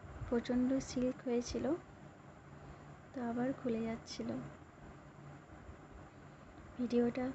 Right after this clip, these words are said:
পুরো দেখার অনুরোধ রইল। কেমন লাগলো, কেমন হয়েছে, কমেন্টে জানাবেন। তো লং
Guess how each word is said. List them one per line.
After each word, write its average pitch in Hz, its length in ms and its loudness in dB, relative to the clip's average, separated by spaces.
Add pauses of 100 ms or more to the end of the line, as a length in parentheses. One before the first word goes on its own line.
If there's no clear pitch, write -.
(100)
পুরো 254 300 6
দেখার 254 420 2 (360)
অনুরোধ 240 420 2
রইল। 240 280 4 (2000)
কেমন 233 260 4 (120)
লাগলো, 233 380 0 (140)
কেমন 220 340 2
হয়েছে, 233 480 2 (1700)
কমেন্টে 233 420 2
জানাবেন। 240 520 2 (4000)
তো - 120 -4
লং 226 260 4